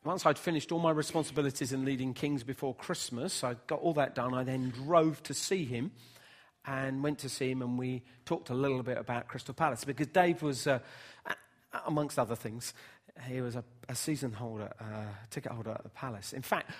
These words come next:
when I was a young pastor here, I'd only been two or three years here, he discovered that Deb and I were double tithing towards the building you're enjoying sitting in at the moment, okay? So that's what we did. We asked the church to double tithe,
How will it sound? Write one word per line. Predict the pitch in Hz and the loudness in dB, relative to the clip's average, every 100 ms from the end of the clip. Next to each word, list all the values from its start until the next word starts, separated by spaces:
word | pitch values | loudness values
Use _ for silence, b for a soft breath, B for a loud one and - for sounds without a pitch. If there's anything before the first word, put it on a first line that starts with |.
| B | B
when | - 196 | -2 0
I | 226 | 4
was | 202 170 | 4 2
a | 170 | 2
young | 165 156 | 2 0
pastor | - 165 - | 2 0 0
here, | 127 123 | -2 0
I'd | 151 | 2
only | 156 | 0
been | 151 139 | 0 -2
two | 127 - 143 | -4 -4 -6
or | |
three | - 143 120 | -4 -4 -2
years | 135 147 131 | 0 0 -2
here, | - 104 107 135 B B B | -6 -6 -4 -6 B B B
he | 160 | -6
discovered | 156 151 - 214 202 135 127 | -4 -4 0 2 2 2 -2
that | 135 139 | -2 0
Deb | 156 | 0
and | 151 147 | 0 2
I | 143 | 2
were | 139 | 2
double | 117 156 151 139 | 6 6 4 -2
tithing | - 185 190 139 123 120 | 0 4 6 6 2 -2
towards | - 135 139 123 | -4 -4 -2 -2
the | 135 | -2
building | 156 143 135 135 | 0 2 2 0
you're | 135 135 | 2 2
enjoying | 131 127 135 127 | 0 0 0 0
sitting | 127 - - 123 | 0 0 0 -2
in | 110 110 | -4 -4
at | 117 | -2
the | 135 | 4
moment, | 147 139 107 110 | 6 6 4 -2
okay? | 113 110 110 107 123 | -4 -4 -6 -6 -4
So | 147 | -4
that's | 139 | -2
what | 147 | 0
we | 147 | 2
did. | 135 151 | 4 4
We | 113 | 4
asked | 127 123 | 2 0
the | |
church | 117 143 - | -4 -4 -2
to | |
double | 113 143 135 | 2 2 2
tithe, | 117 117 123 | -6 -4 -4